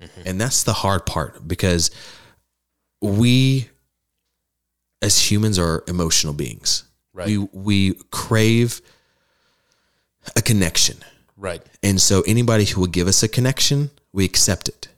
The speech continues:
Speaker 1: Yes.
Speaker 2: And we can't be that way.
Speaker 1: No.
Speaker 2: We have to be discerning in the connections that we are making,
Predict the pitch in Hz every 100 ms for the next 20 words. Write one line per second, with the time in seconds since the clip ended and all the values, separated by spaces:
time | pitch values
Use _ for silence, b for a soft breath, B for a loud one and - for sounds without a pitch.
0 | _ - 85 101 104 - 85 78 73 69
1 | 50 - - _ _ 85 71 107 104 -
2 | - 113 110 - 101 95 87 - 85 82
3 | 80 80 B B 87 92 - 87 87 85
4 | 92 82 65 82 82 82 - 85